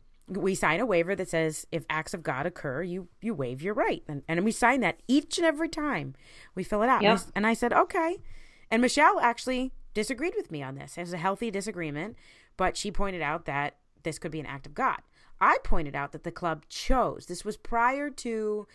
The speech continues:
Speaker 1: any lockdowns, any restrictions, nothing. It was prior to all of that. It, again, praising the club for the correct decision. But I initially got very upset,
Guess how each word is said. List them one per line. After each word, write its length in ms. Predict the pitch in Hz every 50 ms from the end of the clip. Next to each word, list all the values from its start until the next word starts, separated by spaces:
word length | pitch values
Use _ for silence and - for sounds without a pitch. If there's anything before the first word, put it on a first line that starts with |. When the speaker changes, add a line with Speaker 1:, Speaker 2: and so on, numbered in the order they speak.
| - - - _ _ _ _ _ -
Speaker 1:
any 300 | 214 240 262 277 269 269
lockdowns, 760 | 247 226 214 214 - - 220 208 208 208 202 202 202 - - -
any 220 | 202 214 254 262
restrictions, 1080 | 226 247 233 - - 233 226 214 - - - 226 220 208 202 202 196 196 190 - - - _ _ _ _ _ -
nothing. 340 | 196 214 - - - - - - - -
It 320 | - - - - - -
was 120 | - 170 151
prior 260 | - - 226 220 214
to 140 | - - - -
all 220 | 202 196 202 202 202
of 100 | 180 151
that. 240 | 165 143 139 139 -
It, 160 | - 175 - - - -
again, 520 | 202 170 143 175 175 185 185 196 196 185 - - - - - _ _ _ _
praising 340 | - 175 175 175 170 175 175
the 60 | 170
club 300 | - 185 170 165 165 -
for 120 | - -
the 80 | - -
correct 300 | - - 135 127 - -
decision. 540 | 175 170 160 202 170 143 - 139 143 160 190 - _ _ - - - - - - - - - - - - - -
But 100 | 220 220
I 100 | 214 214
initially 400 | 220 220 214 208 202 - 220 214
got 180 | - 185 180 -
very 200 | 185 170 165 156
upset, 320 | - - - - 202 -